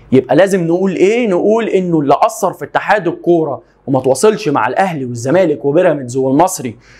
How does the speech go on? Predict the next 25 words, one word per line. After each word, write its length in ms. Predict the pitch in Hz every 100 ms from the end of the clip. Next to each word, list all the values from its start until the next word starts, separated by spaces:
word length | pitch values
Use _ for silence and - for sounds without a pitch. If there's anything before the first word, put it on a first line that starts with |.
| - 117
وبالتحديد 560 | 123 120 - 151 190
الأهلي 300 | 175 190 185
والزمالك 500 | 147 127 147 185 175
اللي 100 | 139
كانوا 180 | 147 151
بيشاركوا 340 | 135 175 175
في 60 | 135
دوري 240 | 170 170
أبطال 260 | 139 170 -
أفريقيا، 520 | 151 - 175 147 123 - _ - -
وقال 240 | 175 190 226
لهم 260 | 254 220
إن 140 | 190 208
أنتوا 220 | 214 208
في 100 | 180
إيديكم 380 | 151 208 202 160
إن 120 | 170
أنتوا 180 | 185 170
تنظموا 440 | 160 143 190 170
النهائي 560 | 156 151 170 165 127 120 _ _ _ _ -
على 220 | 120 139
أرضكم 420 | 135 131 202 165
هنا 240 | 160 190
في 120 | 175 175
مصر 320 | 233 -